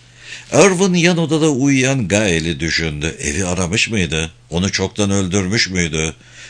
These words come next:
Örtüyü, yastığı, salonda hazırlanmış derme çatma yatağı fark etmiş miydi? Düşündüğünden daha fazla sarpa sardı diye hemen cevap verdi Irvin.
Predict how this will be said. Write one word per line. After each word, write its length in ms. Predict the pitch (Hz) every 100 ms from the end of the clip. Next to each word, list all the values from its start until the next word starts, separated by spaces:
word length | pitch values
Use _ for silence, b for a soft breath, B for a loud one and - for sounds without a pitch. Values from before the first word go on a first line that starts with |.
| -
Örtüyü, 640 | 110 120 101 110 98 95
yastığı, 560 | 98 107 107 - 98 98
salonda 480 | - 113 117 113 127
hazırlanmış 720 | 104 113 104 98 104 101 87
derme 340 | 113 107 120
çatma 360 | - 110 101 113
yatağı 400 | 107 101 110 101
fark 300 | 101 101 98
etmiş 380 | 104 104 120 90
miydi? 460 | 95 87 87 87 - - - - - - - b b b b b b b b b -
Düşündüğünden 840 | 113 143 170 165 185 175 185 175
daha 220 | 165 170
fazla 420 | 175 135 98 98 98
sarpa 420 | 98 95 87 98
sardı 480 | 95 90 85 101 92
diye 200 | 87 92
hemen 340 | 123 110 110
cevap 420 | 90 92 104 -
verdi 280 | 87 87 85
Irvin. 540 | 85 90 85 87 85